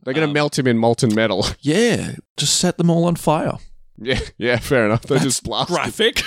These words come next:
Speaker 1: They just blast him and he burns, screaming.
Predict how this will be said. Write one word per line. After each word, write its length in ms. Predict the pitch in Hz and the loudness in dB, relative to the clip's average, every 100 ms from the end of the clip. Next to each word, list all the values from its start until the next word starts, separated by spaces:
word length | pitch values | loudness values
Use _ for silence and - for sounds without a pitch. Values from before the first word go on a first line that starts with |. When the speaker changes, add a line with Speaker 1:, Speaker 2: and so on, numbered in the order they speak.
| - - | -8 -8
Speaker 1:
They 120 | 147 | -2
just 200 | 151 143 127 | 0 0 0
blast 440 | 117 113 120 - | 2 2 0 0
him 80 | 117 | 2
and 60 | 113 | 2
he 60 | |
burns, 480 | 101 107 107 110 110 | 2 4 4 4 0
screaming. 640 | - - - 113 113 117 | -4 -8 0 2 4 2